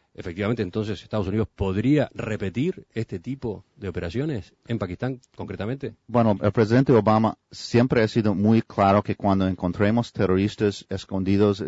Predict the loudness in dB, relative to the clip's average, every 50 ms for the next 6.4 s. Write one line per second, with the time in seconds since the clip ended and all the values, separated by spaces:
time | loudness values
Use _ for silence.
0 | -8 -6 -6 -6 -6 -6 -8 -2 0 2 2 2 2 0 0 0 2 0 0 0
1 | 0 0 0 0 -2 -10 -18 _ -8 -6 -6 -4 -6 -6 -6 -4 -6 -6 -4 -6
2 | -6 -4 -2 -2 -2 -2 -4 -2 -2 0 0 2 0 0 -2 -4 -4 -4 -4 -2
3 | -2 -4 -4 -4 -6 -8 -4 -2 0 0 0 0 -2 -4 -2 -2 -2 -4 -4 -6
4 | -4 -4 -2 -2 -4 _ _ _ _ _ _ -4 0 0 0 0 -2 -4 -6 -2
5 | -2 -2 -2 -2 -4 -4 -2 -2 -2 -2 -4 -4 -6 -6 -6 -8 -10 -10 -8 -6
6 | -6 -6 -6 -8 -10 -14 -18